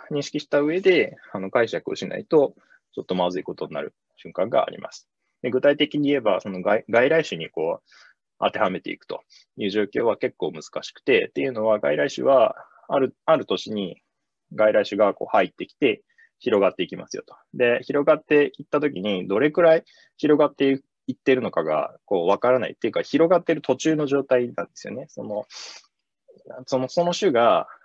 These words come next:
あの、本当に分布できるレンジっていうのは、外来種の場合、もっと広いかもしれないんだけれども、そこまでこう、広がりきれていない段階でモデルを作っちゃうと、その外来種の分布を過小評価してしまう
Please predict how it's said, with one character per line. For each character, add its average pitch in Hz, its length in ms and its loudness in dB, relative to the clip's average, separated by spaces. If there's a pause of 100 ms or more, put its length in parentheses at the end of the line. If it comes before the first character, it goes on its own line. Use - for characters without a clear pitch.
(100)
あ 110 100 -2
の、 95 200 -2
本 135 180 2
当 131 200 0
に 127 220 -4 (140)
分 117 140 -4
布 120 160 -2
で - 100 -2
き 131 100 2
る 90 260 0 (300)
レ 95 160 0
ン 95 40 -2
ジ 95 120 -2
っ 92 100 -6
て - 120 -6
い 85 100 0
う 92 60 -10
の 98 80 -4
は、 101 160 2
外 - 200 2
来 151 160 2
種 107 80 -6
の 82 100 -8
場 92 160 2
合、 85 80 -2
も 139 140 2
っ 185 60 -14
と - 120 -2
広 117 300 4
い 87 40 0
か 113 140 0
も 98 80 -8
し - 120 -2
れ 98 120 0
な 113 100 2
い 98 60 0
ん - 40 -10
だ - 60 -18 (120)
け - 60 -18
れ - 120 -20
ど 120 100 -12
も、 147 240 0 (540)
そ - 160 -6
こ 175 80 -2
ま 180 160 2
で 123 100 4
こ 95 200 2
う、 - 20 0
広 123 260 2
が 135 100 4
り 131 120 0
き 170 100 0
れ 131 140 4
て 101 100 2
い 104 80 2
な 127 140 2
い 107 40 0
段 101 220 0
階 107 200 4
で 139 60 4
モ 95 160 0
デ 95 120 4
ル 95 100 4
を 80 60 -2
作 - 160 -4
っ - 20 -20
ち - 140 -8
ゃ - 20 -2
う - 80 -6
と、 117 380 2
そ 127 80 -10
の 113 220 -2
外 110 180 2
来 110 120 4
種 98 140 -6
の 87 60 -6
分 90 220 -8
布 117 100 -4
を 113 80 -4
過 - 160 -4
小 104 180 -4
評 101 220 -4
価 - 160 -8
し - 80 -14
て - 100 -16
し - 140 -14
ま - 80 -16
う - 20 -20